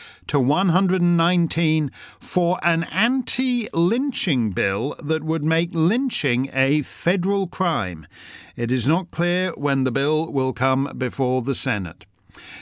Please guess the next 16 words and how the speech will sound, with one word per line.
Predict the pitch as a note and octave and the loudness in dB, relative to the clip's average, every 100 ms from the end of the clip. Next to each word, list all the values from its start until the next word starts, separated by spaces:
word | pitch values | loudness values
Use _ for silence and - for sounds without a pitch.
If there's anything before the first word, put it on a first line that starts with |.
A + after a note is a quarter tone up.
| - | -4
During | G3+ C4 A#3+ | 0 0 0
the | A3 | 0
late | A#3 A#3+ | 0 -2
World | F3+ G#3+ A3 F#3 | 0 0 2 2
War, | F#3+ A3 A3+ A#3 D#3+ | 2 2 0 -2 -2
General | C#3+ F#3 G#3+ B3+ B3+ | -2 0 2 2 2
John | G3 G3+ G#3+ A3+ | 0 0 0 0
Pershing | F3+ F#3 D#3+ - D#3 D#3 | 2 2 2 0 0 -2
heard | - A2+ D3+ D#3 C#3 | -2 0 0 0 0
many | C#3+ D3+ G#3 A#3+ B3 F#3 - | 2 2 2 2 2 0 -2
European | D3+ C#3 E3+ F3+ F3 E3 D#3 C#3 | -2 0 2 0 0 0 2 2
military | D3 E3 D#3 D#3 C#3 | 2 0 0 -2 0
bands | D3 D#3 D#3 D#3+ C3 - | 2 2 2 0 -2 -4
and | D#3 C#3 C#3 | -2 0 0
decided | B2+ - E3+ G3 G#3 G#3+ | -2 0 0 0 0 0
America | F3+ D#3+ F3 E3+ F#3 | 2 2 2 2 2